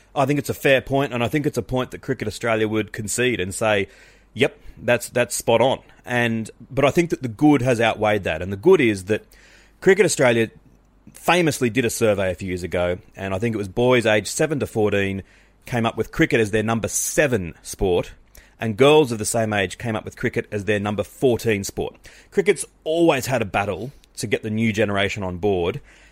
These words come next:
and it seemed as though it was starting to lose that battle in this country, as I'm sure it did many years ago. The battle's long since lost in England. But Cricket Australia did something about it, and that's why I don't mind that the competition began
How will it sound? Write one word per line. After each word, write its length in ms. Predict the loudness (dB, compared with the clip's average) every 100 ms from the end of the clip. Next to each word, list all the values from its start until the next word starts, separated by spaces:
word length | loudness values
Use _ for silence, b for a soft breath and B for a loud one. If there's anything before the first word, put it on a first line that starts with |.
| b
and 100 | -6
it 80 | -4
seemed 340 | 0 2 4 2
as 140 | 2
though 220 | 4 4
it 160 | 2 -2
was 100 | -8
starting 320 | 0 2 0
to 100 | -2
lose 260 | 0 2 2
that 180 | 0 0
battle 240 | -2 -2
in 100 | -4
this 160 | -6 -6
country, 460 | -6 -6 -6 -8 -10 b b _ -2
as 220 | 0 4
I'm 140 | 2
sure 180 | 4 4
it 140 | 4
did 220 | 0 -4 -4 -8
many 280 | -2 2 2
years 240 | 2 0
ago. 360 | 2 2 2 0
The 140 | -4 2
battle's 280 | 2 2
long 340 | 0 2 2 0
since 260 | -4 -4
lost 300 | -2 -4 -4
in 80 | -4
England. 340 | -2 -2 -6 -12 b b b
But 120 | -10 0
Cricket 260 | 2 4
Australia 380 | 2 2 4 2
did 300 | -2 -6 -4
something 300 | -4 -4 -4
about 360 | 0 2 2 2
it, 160 | -2 -2
and 280 | -2 -2 -6
that's 280 | -6 -4 -2
why 200 | 0 2
I 40 | 2
don't 200 | 0 -2
mind 360 | 0 0 0
that 60 | -4
the 60 |
competition 540 | -8 -8 -6 -6 -6 -8
began 480 | -4 0 0 -2